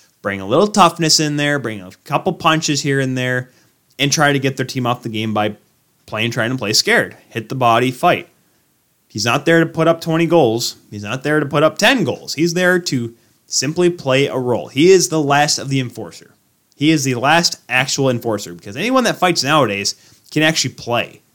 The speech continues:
except for Milan Lucic. I don't agree with the fact that he, that he's clearly aware that Zadorov doesn't want to fight, but you don't have to punch him in the face. Push him, knock him down, push him up, and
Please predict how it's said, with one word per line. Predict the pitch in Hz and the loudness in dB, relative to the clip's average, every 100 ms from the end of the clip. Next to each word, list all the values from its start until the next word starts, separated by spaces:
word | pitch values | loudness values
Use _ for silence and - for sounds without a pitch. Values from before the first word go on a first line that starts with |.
| _ _ _ _ _ | _ _ _ _ _
except | 135 170 151 | -2 -2 0
for | |
Milan | 139 127 107 101 | 0 0 0 -4
Lucic. | 85 - - - _ _ _ _ _ _ _ _ _ _ _ _ | -6 -10 -12 -14 _ _ _ _ _ _ _ _ _ _ _ _
I | 127 185 | 2 4
don't | 233 | 6
agree | 220 190 | 6 6
with | 180 | 6
the | 170 | 4
fact | - 143 139 | 0 0 2
that | 127 | 0
he, | 135 127 - _ _ _ _ _ | 0 -2 -4 _ _ _ _ _
that | 107 | -2
he's | 110 | -2
clearly | - - 233 294 | -2 4 6 6
aware | 294 277 277 | 4 4 6
that | 196 143 | 4 2
Zadorov | 131 135 120 | 4 4 4
doesn't | 113 113 | 0 0
want | 107 104 | -2 -2
to | |
fight, | 101 104 - - _ _ _ _ _ _ _ _ _ _ _ _ _ _ _ _ _ - | -2 -2 -4 -10 _ _ _ _ _ _ _ _ _ _ _ _ _ _ _ _ _ -2
but | 107 | 0
you | 170 | 4
don't | 254 320 | 6 6
have | 240 | 4
to | 180 | -2
punch | - - 196 180 | -6 -6 -2 0
him | 151 | -2
in | 143 | -4
the | 117 | -6
face. | - 104 - - - - _ _ _ _ _ _ _ | -8 -10 -4 -2 -2 -6 _ _ _ _ _ _ _
Push | - - - | 0 2 0
him, | 80 - _ _ _ _ | -2 -10 _ _ _ _
knock | 139 165 180 | 0 0 0
him | 185 | 0
down, | 180 180 131 90 - _ _ | 2 4 2 -4 -16 _ _
push | - - | -2 0
him | 175 165 | 2 2
up, | 170 | 2
and | 175 - | -2 -6